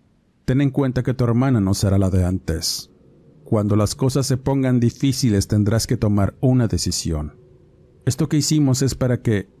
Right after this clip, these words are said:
tú y tus familiares hagan la paz. Ella ya está en el otro mundo y eso es algo que tienes que entender.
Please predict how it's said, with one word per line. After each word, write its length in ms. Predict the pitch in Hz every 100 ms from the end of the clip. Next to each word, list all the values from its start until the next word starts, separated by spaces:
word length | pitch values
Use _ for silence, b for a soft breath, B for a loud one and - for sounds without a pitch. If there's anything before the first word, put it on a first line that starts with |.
| - - - - -
tú 180 | 147 151
y 40 |
tus 180 | 147 127
familiares 680 | 131 120 120 127 123 113 -
hagan 280 | 113 104 101
la 120 | 90
paz. 500 | 85 78 - - - - - - - - - -
Ella 520 | 110 107 101 80 - _ -
ya 100 | 127
está 360 | 127 135 117 107
en 180 | 120 113
el 100 | 104
otro 240 | 98 98
mundo 380 | 95 117 104 90
y 80 | 92
eso 200 | 123 -
es 160 | 123 -
algo 280 | 127 110 104
que 120 | 104
tienes 540 | - 120 123 113 101
que 120 | -
entender. 640 | 95 90 85 80 78 73